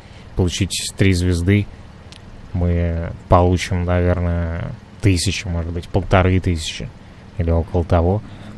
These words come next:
Так что сейчас мы грабим ювелирку, затем едем, наверное, миссию с Гелендвагеном выполнять. Это где-то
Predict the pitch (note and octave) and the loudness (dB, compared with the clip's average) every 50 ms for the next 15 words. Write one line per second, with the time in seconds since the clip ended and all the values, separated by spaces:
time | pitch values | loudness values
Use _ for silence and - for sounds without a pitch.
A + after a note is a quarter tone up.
0 | - - - G#2 G#2+ - - - - A2 G#2 F#2+ - G#2 F#2+ - D3 D#3 D3 - | -6 0 2 2 2 2 0 2 4 4 4 4 4 0 2 4 4 4 4 2
1 | - A#2 A2+ C3 C3 A2+ G#2 G#2+ F#2 F#2 G#2+ B2 B2 A2+ G#2+ G#2 G2+ F#2+ F2+ F#2 | 2 2 4 4 2 2 0 0 2 4 6 6 6 6 6 4 4 4 4 4
2 | F#2 G2+ G#2+ A2+ C#3+ E3+ E3+ - - - G#2+ F#2 E2+ E2+ F#2+ F#2+ F2+ - D3+ D#3 | 4 6 6 8 8 8 6 4 2 2 2 2 4 4 4 4 4 6 6 6
3 | C3+ A2 G2 F#2 G#2 C3 C3 G#2+ G#2+ G2+ G2 G2+ G#2 A2 A2+ G#2 G2+ G2 F#2+ F#2+ | 6 6 4 4 6 6 6 6 4 2 4 4 4 4 4 2 2 0 0 2
4 | G2 G#2+ G#2+ - - A2+ G2 F2+ F2 E2+ F#2+ F#2 G2 G2 F2+ - A#2 D3 D#3+ C#3+ | 2 2 0 2 2 2 2 2 2 2 2 2 2 2 2 4 6 6 6 6
5 | B2+ A2 G2 F#2 E2+ F2 E2 - F#2 F2+ F2+ F2+ F2+ F2+ F2 E2+ - - F2 - | 6 4 4 2 0 -2 0 2 2 2 2 2 0 0 -2 -2 -4 -6 -6 -6
6 | - F#2 E2 E2+ F2 F#2 F2 - - F#2+ F2 F2 F2 F2 E2+ | -6 -6 -4 -2 -2 -2 -2 0 0 2 2 2 2 2 0